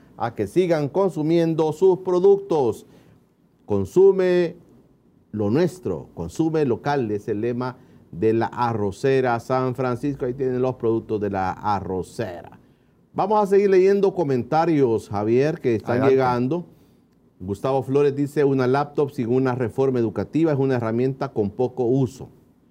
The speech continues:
Speaker 2: Tiene razón.
Speaker 1: Tiene razón.
Speaker 2: Tiene razón.
Speaker 1: Buen punto,
Speaker 2: Buen
Speaker 1: Gustavo.
Speaker 2: punto. Acertado.
Speaker 1: Carlos Escobar, "Hay un problema de fondo. Si la currícula educativa depende de quien llega al Ejecutivo,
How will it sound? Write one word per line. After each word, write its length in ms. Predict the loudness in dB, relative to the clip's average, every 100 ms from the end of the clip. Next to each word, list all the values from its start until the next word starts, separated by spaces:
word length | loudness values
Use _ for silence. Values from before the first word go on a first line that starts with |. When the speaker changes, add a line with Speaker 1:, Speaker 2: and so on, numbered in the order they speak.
| _ _ _ _
Speaker 2:
Tiene 180 | -12 -10
razón. 360 | -8 -8 -10 -4
Speaker 1:
Tiene 300 | 0 0 0
razón. 320 | 0 0 0
Speaker 2:
Tiene 120 | 0
razón. 340 | -2 -4 -6 -8 -12
Speaker 1:
Buen 400 | -6 -2 0 -2
punto, 480 | -2 0 0 0 2
Speaker 2:
Buen 180 | 2 0
Speaker 1:
Gustavo. 400 | 0 2 2 -2 -6
Speaker 2:
punto. 60 | -12 -12
Acertado. 680 | -10 -8 -8 -6 -4 -6 -4
Speaker 1:
Carlos 320 | -2 0 0
Escobar, 520 | 0 0 2 0 0
"Hay 120 | 0 2
un 100 | 2
problema 380 | 2 2 2
de 80 | 0
fondo. 480 | 0 0 0 0 -2
Si 200 | -4 -2
la 220 | 0 -2
currícula 560 | -2 -2 0 -2 0 0
educativa 580 | 0 -2 -6 -2 0 0
depende 460 | 0 0 0 0
de 120 | -2 -2
quien 220 | -4 0
llega 320 | 2 2 2
al 100 | 2
Ejecutivo, 720 | 0 0 -4 -2 0 0 -4